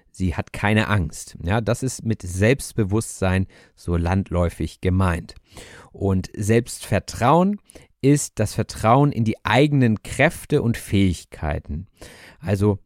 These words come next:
ich glaube daran, dass ich etwas schaffen kann. Das ist das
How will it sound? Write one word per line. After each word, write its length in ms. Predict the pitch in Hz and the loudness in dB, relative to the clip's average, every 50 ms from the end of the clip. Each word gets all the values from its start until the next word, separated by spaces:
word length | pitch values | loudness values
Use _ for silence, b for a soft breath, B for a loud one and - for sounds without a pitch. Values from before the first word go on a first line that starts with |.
| _ _ | _ _
ich 160 | _ - - - | _ -12 -8 -4
glaube 460 | - 92 98 123 151 151 135 143 123 | 0 2 4 6 6 6 4 4 4
daran, 440 | 120 113 107 95 98 101 101 101 101 | 4 2 2 2 2 2 2 2 0
dass 200 | 92 90 - - | -2 -4 -4 -8
ich 140 | - - | -14 -8
etwas 260 | - - - - 78 - | -8 -8 -6 -6 -10 -10
schaffen 460 | - - - 95 92 - 92 78 76 | -10 -4 -2 -2 -2 -2 -6 -6 -6
kann. 400 | - - - 76 85 85 113 - _ B B B B B - | -10 -10 -10 -8 -8 -10 -14 -18 _ B B B B B -10
Das 180 | - 73 - | -10 -10 -8
ist 220 | - 90 - - - | -8 -10 -10 -10 -10
das 240 | - 87 - - | -10 -10 -10 -14